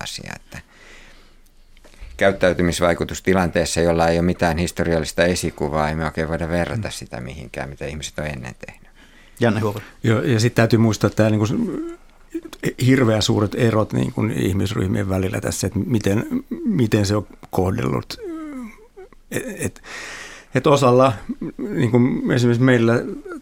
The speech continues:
Speaker 3: tässä kaikilla, niin, niin eihän niinku tulomielessä tää on ollut hyvin niinku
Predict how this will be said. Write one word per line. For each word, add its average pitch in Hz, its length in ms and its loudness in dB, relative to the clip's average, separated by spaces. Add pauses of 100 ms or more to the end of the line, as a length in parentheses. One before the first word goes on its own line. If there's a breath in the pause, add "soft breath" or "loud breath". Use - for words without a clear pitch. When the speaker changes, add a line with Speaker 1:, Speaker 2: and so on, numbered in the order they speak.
(200)
Speaker 3:
tässä 120 220 2
kaikilla, 110 400 2
niin, 117 420 0
niin 113 240 0 (140)
eihän 107 180 0
niinku 110 160 0 (580)
tulomielessä 113 800 4 (560)
tää 110 120 2
on 110 100 4
ollut 110 160 -2
hyvin 120 420 2
niinku 104 260 0